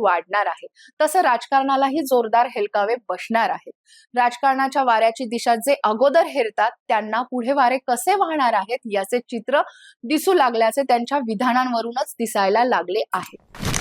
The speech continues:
शरद पवारांच्या राष्ट्रवादी काँग्रेस पक्षाच्या कार्यकर्त्यांच्या मेळाव्यात शरद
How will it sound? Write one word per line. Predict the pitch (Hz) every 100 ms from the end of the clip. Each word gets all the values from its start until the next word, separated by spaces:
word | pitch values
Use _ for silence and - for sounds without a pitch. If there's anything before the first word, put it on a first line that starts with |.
| - -
शरद | 302 370
पवारांच्या | 480 440 440 427
राष्ट्रवादी | 403 - - 349 359
काँग्रेस | 285 254 254 -
पक्षाच्या | 269 277 247 233 302
कार्यकर्त्यांच्या | 254 220 226 220 226 226 262
मेळाव्यात | 254 220 202 190 233
शरद | - - 254